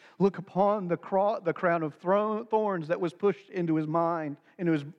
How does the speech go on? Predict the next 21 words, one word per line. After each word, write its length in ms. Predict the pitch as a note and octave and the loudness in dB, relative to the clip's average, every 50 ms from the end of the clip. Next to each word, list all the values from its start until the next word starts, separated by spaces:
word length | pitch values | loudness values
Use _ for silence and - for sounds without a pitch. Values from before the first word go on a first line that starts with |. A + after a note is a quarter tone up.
| - G3 | -4 -2
into 160 | E3+ D#3 D#3 | 0 2 2
his 160 | D#3 C#3 - | 0 0 -4
skull. 520 | - - G3+ F#3 F#3+ F#3+ F3+ D#3+ D#3 - _ _ _ _ _ _ _ _ _ _ _ _ _ _ _ _ _ _ _ _ _ _ _ _ _ _ _ _ _ _ _ _ _ _ - | -10 -4 -2 0 0 0 -2 -4 -6 -10 _ _ _ _ _ _ _ _ _ _ _ _ _ _ _ _ _ _ _ _ _ _ _ _ _ _ _ _ _ _ _ _ _ _ 0
Look 160 | F#3 F3+ E3 | 0 0 0
upon 320 | G#3+ - G3+ G#3 A3 G#3+ | 0 0 2 2 2 2
the 80 | G3 F3+ | 0 -2
cross 500 | - - G3+ G#3+ G#3+ G3+ G3 F#3 - - | -4 0 2 2 4 4 2 0 -2 -4
and 100 | F#3 F3+ | -2 0
remember 540 | F3+ F#3 F#3 F#3+ G#3 A3+ G#3+ F#3+ F3+ D#3+ D3 - - - | 0 0 2 2 0 2 2 2 0 0 0 -4 -8 -4
that 120 | - F#3+ | 0 0
he 120 | G3 G#3 G3+ | 2 2 2
ma-, 140 | G3 G#3+ - | 0 -2 -2
had 220 | - - G3+ G3+ F#3+ | -2 0 0 0 0
to 80 | G3+ | 0
make 160 | G3 G3 F#3 - | 0 -2 0 0
a 60 | E3+ | -2
decision 500 | E3 E3 - - A3 G#3+ F3+ F#3 F#3 E3+ | -4 -4 -4 -2 -2 -2 0 0 0 0
in 140 | E3+ F3+ G3 | 0 0 0
every 260 | G#3 F#3+ F#3 F#3+ F3+ | 0 0 0 -2 -4
few 220 | E3+ - G#3 G3+ | -4 -4 -4 -4
seconds 580 | F3 - - G#3 G3 G3+ - F3 E3+ - - | -4 -2 -2 -2 -2 -2 -4 -8 -8 -8 -16